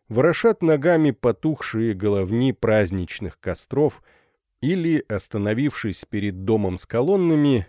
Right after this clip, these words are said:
с восторгом вспоминают украшавшие его вчера великолепные драпировки, ныне взирая лишь на гвозди, последнее оставшееся им развлечение.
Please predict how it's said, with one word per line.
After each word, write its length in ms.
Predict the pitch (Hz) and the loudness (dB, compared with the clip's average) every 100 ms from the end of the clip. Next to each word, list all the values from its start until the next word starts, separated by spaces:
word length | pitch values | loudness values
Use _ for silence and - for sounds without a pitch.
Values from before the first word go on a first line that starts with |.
| _ | _
с 140 | - | -4
восторгом 640 | 107 117 - 208 190 175 | -2 -2 2 2 4 2
вспоминают 760 | 143 - 120 110 113 131 120 101 | 0 -4 -2 0 0 2 0 -2
украшавшие 880 | 101 - 92 - 123 123 - 104 95 | -6 -2 -4 0 0 0 -4 -6 -6
его 320 | 87 90 92 | -6 -4 -6
вчера 420 | - 98 98 117 | -6 -6 -2 0
великолепные 840 | 101 92 - 87 101 - 104 92 | -2 -4 -4 -2 -2 -4 -6 -6
драпировки, 840 | 80 87 - 90 110 117 - - - _ _ _ _ _ | -6 -8 -6 -4 -2 -2 -4 -18 -18 _ _ _ _ _
ныне 560 | - 113 175 151 139 90 | -4 0 2 2 0 -2
взирая 540 | 110 98 123 123 110 | -8 -4 -2 0 0
лишь 300 | 107 110 - | 0 -2 -4
на 160 | 120 98 | -6 -6
гвозди, 720 | 87 104 120 85 71 - - _ _ _ - | -4 0 0 -2 -8 -18 -20 _ _ _ -4
последнее 720 | 160 - 214 196 120 107 101 | -4 -2 -2 0 2 0 0
оставшееся 840 | - 127 110 - - 90 - 95 | -4 -2 -2 -4 -8 -8 -8 -8
им 220 | 92 92 | -6 -6
развлечение. 880 | 85 80 82 - - 50 - - | -8 -8 -10 -10 -14 -18 -20 -20